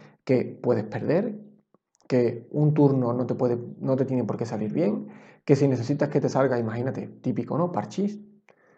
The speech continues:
Yo no, no soy partícipe de jugar parchís, ¿no? Yo también, que se yo muy buen rato, pero yo soy más de otros juegos de mesa, ¿no? Si os gustaría que os diera consejos sobre qué juegos de mesa jugar con nuestro, con vuestros hijos, pues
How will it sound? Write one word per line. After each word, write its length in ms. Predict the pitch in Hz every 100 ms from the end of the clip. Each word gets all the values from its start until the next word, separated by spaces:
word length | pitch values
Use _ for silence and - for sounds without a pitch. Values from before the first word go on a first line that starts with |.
| _
Yo 580 | 113 117 113 117 123 123 - - - - - - -
no, 840 | 110 113 110 113 110 113 104 - - _ _ _ _ - - _
no 220 | 233 117
soy 140 | 110 113
partícipe 380 | 110 127 123 110
de 60 |
jugar 240 | 110 113 113
parchís, 260 | 110 127
¿no? 140 | 139 147
Yo 140 | 120
también, 420 | - 98 117 135
que 80 | 120
se 80 | 104
yo 140 | 120
muy 100 | 127
buen 160 | 127 139
rato, 220 | 156 -
pero 220 | - - - - - -
yo 300 | - 107 123
soy 140 | 120 131
más 160 | 127
de 80 | 143
otros 200 | 131 123
juegos 260 | - 120 113
de 80 | 117
mesa, 260 | 104 -
¿no? 140 | 135 147
Si 160 | -
os 100 | 110
gustaría 640 | 113 117 117 117 131 131 - - - -
que 100 | 131
os 60 | 131
diera 240 | 131 127
consejos 460 | 127 123 127 123 117
sobre 300 | 117 117 117
qué 160 | 131
juegos 320 | - 127 123
de 80 | 117
mesa 400 | 117 117 120 113
jugar 320 | 110 117 117
con 100 | 120
nuestro, 260 | 117 113 -
con 140 | 123
vuestros 300 | 120 117 131
hijos, 180 | 127 165
pues 220 | 175 120